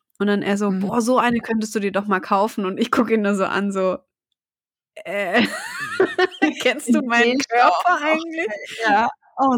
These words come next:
Speaker 2: so
Speaker 1: Also,
Speaker 2: geil, ja.
Speaker 1: das geht einfach nicht. Ich kann so eine Hose, kann ich schon tragen, aber es sieht dann halt einfach scheiße aus.
Speaker 2: <laughs> Ja.
Speaker 1: Ähm, und das hat aber mega krass lange an meinem Selbstbewusstsein
Speaker 2: Ja.
Speaker 1: genagt, weil ich so dachte:
Speaker 2: Ja.
Speaker 1: „Toll, der findet jetzt nur solche Skinny-Frauen
Speaker 2: Ja.
Speaker 1: toll und mich findet er richtig
Speaker 2: Ja.
Speaker 1: fett und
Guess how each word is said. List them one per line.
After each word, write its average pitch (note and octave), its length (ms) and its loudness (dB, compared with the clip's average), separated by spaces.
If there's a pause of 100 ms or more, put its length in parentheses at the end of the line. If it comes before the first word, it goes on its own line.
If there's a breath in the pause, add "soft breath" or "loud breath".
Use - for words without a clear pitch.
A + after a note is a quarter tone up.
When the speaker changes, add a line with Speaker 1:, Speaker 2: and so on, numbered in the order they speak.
(120)
Speaker 2:
so A3 60 2
Speaker 1:
Also, A3+ 60 2
Speaker 2:
geil, A3 500 2
ja. G#3+ 80 -2 (180)
Speaker 1:
das A3+ 340 -6
geht B3+ 260 2
einfach G3+ 380 0
nicht. G3+ 300 -2
Ich G#3+ 120 -6
kann A3 240 0
so A3+ 80 0
eine G3 220 0
Hose, G3 400 -2 (320)
kann G3 180 0
ich G3+ 120 0
schon G3 120 -4
tragen, A3 240 0
aber E3+ 140 0
es G3+ 80 -4
sieht G3+ 160 -6
dann F#3+ 140 -4
halt G3 140 -6
einfach - 180 -10
scheiße - 420 -2
aus. G3 260 0 (300 loud breath)
Speaker 2:
<laughs> - 0 -
Ja. B3+ 380 0
Speaker 1:
Ähm, G#3 340 2 (160)
und A3+ 160 2
das B3+ 140 0
hat C4 140 0
aber B3+ 200 4
mega C#4+ 320 4 (100)
krass - 280 -8
lange C4+ 300 2
an A#3 160 0
meinem A#3+ 240 2
Selbstbewusstsein A#3+ 960 -2
Speaker 2:
Ja. G3+ 220 2
Speaker 1:
genagt, G#3 240 -8
weil G#3+ 160 0
ich A3 160 -4
so A3+ 80 -2
dachte: A3+ 400 0
Speaker 2:
Ja. - 60 -10 (320 loud breath)
Speaker 1:
„Toll, G#3+ 300 2 (120)
der A3 80 2
findet G#3+ 300 0
jetzt G3+ 220 -2
nur A#3+ 200 4
solche A3 340 2
Skinny-Frauen A3 840 0
Speaker 2:
Ja. - 20 2
Speaker 1:
toll G3 300 0
und F3+ 140 -4
mich F#3+ 160 -4
findet F#3 220 -2
er F3+ 160 0
richtig G#3+ 280 -2
Speaker 2:
Ja. F#3+ 60 -4
Speaker 1:
fett - 260 -4
und F3+ 100 -6